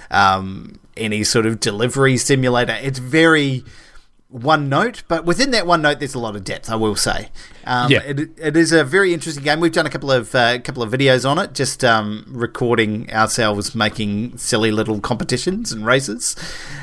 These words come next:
Speaker 1: I think we had a bit of fun playing as a multiplayer, though.
Speaker 2: It's a, it, it is definitely those, the, it's a fucking,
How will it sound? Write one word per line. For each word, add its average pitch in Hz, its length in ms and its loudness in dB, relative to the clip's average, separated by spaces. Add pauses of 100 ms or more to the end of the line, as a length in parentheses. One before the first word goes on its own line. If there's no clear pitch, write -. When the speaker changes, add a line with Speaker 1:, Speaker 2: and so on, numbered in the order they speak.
(240)
Speaker 1:
I 311 140 0
think 302 260 -4
we 247 120 -2
had 240 100 -2
a 226 40 -6
bit 233 140 -2
of 220 60 -2
fun 240 280 2
playing 147 260 2
as 143 100 -2
a 165 40 -2
multiplayer, 170 460 -2
though. 92 180 -4 (840)
Speaker 2:
It's 196 280 4
a, 196 220 4
it, - 240 0
it 202 160 6
is 220 160 0
definitely 156 400 2
those, 123 420 4 (480)
the, 123 320 4 (640)
it's 147 260 2
a 180 200 6
fucking, 180 640 4